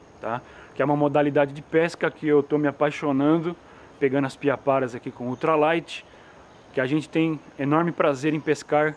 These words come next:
com essa técnica aí. Então aguardem esses vídeos também no pesqueiro Planet Fish e outros pesqueiros da região, tá? Então, pessoal, vamos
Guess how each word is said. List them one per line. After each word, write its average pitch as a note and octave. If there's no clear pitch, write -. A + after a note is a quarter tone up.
com C#3
essa D3+
técnica C#3+
aí. G#2+
Então D3
aguardem D3+
esses D3
vídeos C#3+
também C#3+
no C#3+
pesqueiro C#3+
Planet D3+
Fish F3+
e F3
outros E3+
pesqueiros D3
da C#3+
região, C#3
tá? C3
Então, E3
pessoal, D3+
vamos D#3+